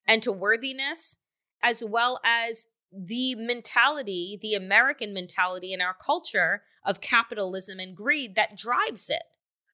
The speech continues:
and makes us even believe that when we are, when we do have the ability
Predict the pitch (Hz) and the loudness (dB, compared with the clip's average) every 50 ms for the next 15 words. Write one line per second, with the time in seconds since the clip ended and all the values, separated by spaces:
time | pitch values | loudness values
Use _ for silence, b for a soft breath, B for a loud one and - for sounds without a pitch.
0 | _ _ _ _ _ _ _ _ _ _ _ - 262 262 254 254 277 311 349 - | _ _ _ _ _ _ _ _ _ _ _ 4 4 4 6 4 4 4 4 0
1 | - 285 247 - 226 277 277 240 277 247 220 240 240 233 285 302 311 233 202 233 | 0 -2 -2 -2 -4 -8 -8 -8 -8 -10 -10 -10 -8 -6 -4 -4 -4 2 2 2
2 | 165 196 233 233 233 226 254 254 240 247 277 320 269 285 262 160 - - - _ | 2 4 0 -4 -4 -4 -2 0 4 6 8 8 8 8 6 4 2 0 -6 _
3 | _ _ _ _ _ _ _ _ _ _ _ _ _ _ _ _ _ - 226 254 | _ _ _ _ _ _ _ _ _ _ _ _ _ _ _ _ _ 6 6 6
4 | 262 285 285 220 160 233 311 381 466 508 - 262 233 196 202 202 190 165 185 190 | 6 6 2 2 4 6 8 8 8 8 6 2 2 2 -2 -2 -2 0 -2 -4
5 | 190 185 180 170 170 165 139 110 110 | -4 -4 -4 -2 -2 -4 -4 -6 -10